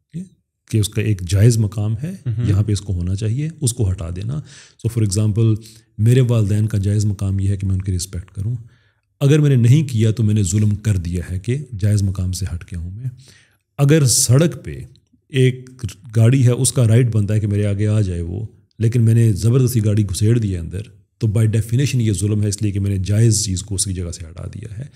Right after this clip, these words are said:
Speaker 1: Something that should have happened did not happen because of me।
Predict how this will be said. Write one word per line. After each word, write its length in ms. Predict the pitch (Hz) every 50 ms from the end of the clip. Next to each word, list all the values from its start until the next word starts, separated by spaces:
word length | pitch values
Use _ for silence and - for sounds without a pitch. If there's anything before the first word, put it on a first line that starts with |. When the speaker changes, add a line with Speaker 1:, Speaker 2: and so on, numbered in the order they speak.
| _ _ -
Speaker 1:
Something 400 | - 131 120 113 - 120 107 104
that 100 | 107 101
should 340 | - - - 110 101 90 92 98
have 180 | 95 - -
happened 360 | 151 151 - 123 110 113 113 - - - _ _ _ _ _ _ - 92 92
did 180 | 139 143 127 120
not 120 | 117 104 - -
happen 200 | 101 92 101 95
because 260 | 85 87 90 80 76 78
of 240 | 76 - _ -
me। 60 | 135